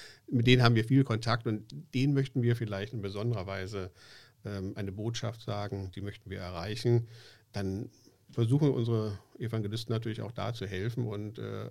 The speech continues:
arbeiten eben eine Botschaft aus, nicht wahr? Ein neues Thema. In der Regel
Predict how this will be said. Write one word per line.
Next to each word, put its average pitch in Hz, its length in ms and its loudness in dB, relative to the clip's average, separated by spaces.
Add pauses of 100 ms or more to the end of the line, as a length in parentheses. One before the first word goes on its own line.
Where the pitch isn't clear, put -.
arbeiten 110 380 -6
eben 110 220 -6
eine 107 280 -8 (180)
Botschaft 113 440 -8
aus, 107 360 -6
nicht 117 140 -6
wahr? 110 280 -6 (240)
Ein 98 100 -8
neues 107 320 -8
Thema. 104 380 -6 (720)
In 113 80 0
der 110 120 2
Regel 113 380 2